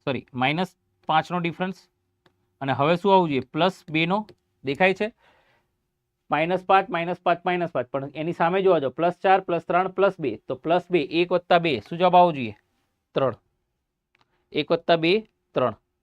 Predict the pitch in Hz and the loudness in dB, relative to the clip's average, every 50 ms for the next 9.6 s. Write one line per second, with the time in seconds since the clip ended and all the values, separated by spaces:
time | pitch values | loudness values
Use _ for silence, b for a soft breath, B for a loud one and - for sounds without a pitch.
0 | _ _ _ _ _ _ _ _ _ _ _ _ _ _ _ _ _ _ _ _ | _ _ _ _ _ _ _ _ _ _ _ _ _ _ _ _ _ _ _ _
1 | _ _ _ _ _ _ _ _ _ - 127 175 190 220 - - _ _ _ _ | _ _ _ _ _ _ _ _ _ -6 2 2 4 4 2 -2 _ _ _ _
2 | _ 135 151 170 156 - 190 214 214 - _ _ _ _ _ _ _ _ _ _ | _ 2 2 2 4 2 0 0 0 -6 _ _ _ _ _ _ _ _ _ _
3 | _ - 123 113 - _ _ _ _ _ _ _ _ _ _ _ _ _ _ _ | _ -12 -12 -12 -12 _ _ _ _ _ _ _ _ _ _ _ _ _ _ _
4 | _ _ _ _ _ _ _ _ _ _ _ _ _ _ _ _ _ _ _ _ | _ _ _ _ _ _ _ _ _ _ _ _ _ _ _ _ _ _ _ _
5 | _ _ _ _ _ _ _ _ _ _ _ _ _ - 156 190 226 208 226 220 | _ _ _ _ _ _ _ _ _ _ _ _ _ -2 0 2 2 2 2 0
6 | 220 226 202 247 196 - - 226 220 - 220 220 226 226 233 233 - _ _ _ | 0 -2 -4 -4 -6 -4 -2 -4 0 2 2 2 2 2 0 -4 -8 _ _ _
7 | - 202 208 220 226 220 - _ _ _ _ _ _ _ _ _ _ 175 156 151 | 2 4 4 4 4 2 -2 _ _ _ _ _ _ _ _ _ _ -12 0 4
8 | 180 214 262 240 - - - - - - _ _ _ _ _ _ 151 147 151 170 | 6 6 6 6 2 -4 -16 -20 -20 -20 _ _ _ _ _ _ -4 0 0 0
9 | 165 185 175 - 202 - - _ - 247 240 - | 0 0 -2 -2 -6 -8 0 _ 6 6 6 4